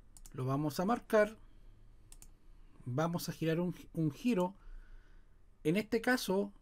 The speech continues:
es el ángulo Y. Si yo coloco, por ejemplo, trescientos sesenta grados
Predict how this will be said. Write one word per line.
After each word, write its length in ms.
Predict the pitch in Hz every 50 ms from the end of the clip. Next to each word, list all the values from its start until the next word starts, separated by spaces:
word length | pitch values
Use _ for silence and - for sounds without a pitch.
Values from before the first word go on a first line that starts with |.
| - - - - -
es 220 | - 165 - -
el 140 | 185 170 175
ángulo 680 | 185 190 180 175 180 180 180 180 175 175 170 170 165 - - - -
Y. 200 | - 147 147 175 233 240 196 156 156 185 208 - - - - - - - - - - - - - - - - - - -
Si 160 | - - 151
yo 160 | 135 156 185 -
coloco, 520 | 226 226 233 226 220 - 202 196 180 -
por 120 | - 160
ejemplo, 520 | 147 143 - 190 190 175 - - 160 147 147
trescientos 520 | - 160 147 - - 185 180 170 - 170
sesenta 440 | 165 147 - 180 180 175 170 - 202
grados 360 | 208 202 170 156 151 - -